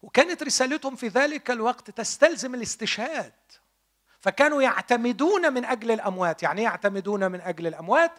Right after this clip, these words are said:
يعني ال-، المسيحيين طابور طويل عمال يتقص من أوله، ففي أشخاص بيتعمدوا عشان يحلوا محل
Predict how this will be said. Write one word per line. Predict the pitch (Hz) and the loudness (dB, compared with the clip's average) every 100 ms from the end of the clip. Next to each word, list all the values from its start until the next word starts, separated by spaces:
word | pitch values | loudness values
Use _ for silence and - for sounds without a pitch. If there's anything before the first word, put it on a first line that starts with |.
| _ _ _ | _ _ _
يعني | 202 185 196 277 311 | 6 6 6 -2 -6
ال-، | - 185 175 165 170 | -6 -4 -4 -6 -6
المسيحيين | 165 160 165 - 165 180 214 269 | -6 -4 -4 -4 -6 -4 -2 0
طابور | - 190 240 349 359 | 4 4 6 4 4
طويل | - 220 196 180 196 294 - _ _ _ _ | 2 0 2 4 2 2 -10 _ _ _ _
عمال | 151 185 240 330 | 0 2 4 4
يتقص | 302 - - 302 - - | 0 0 4 4 2 -4
من | 220 214 | -2 -2
أوله، | 202 208 190 214 302 370 - | 2 2 6 6 6 -2 -6
ففي | 214 226 208 | -12 -8 -8
أشخاص | 190 233 180 | -2 -2 -2
بيتعمدوا | 202 - - 196 240 339 233 | -6 -4 -2 0 -2 -4 -2
عشان | 208 202 | -2 -2
يحلوا | 196 - 285 226 | -4 -4 4 4
محل | 190 - 226 330 | 4 4 4 4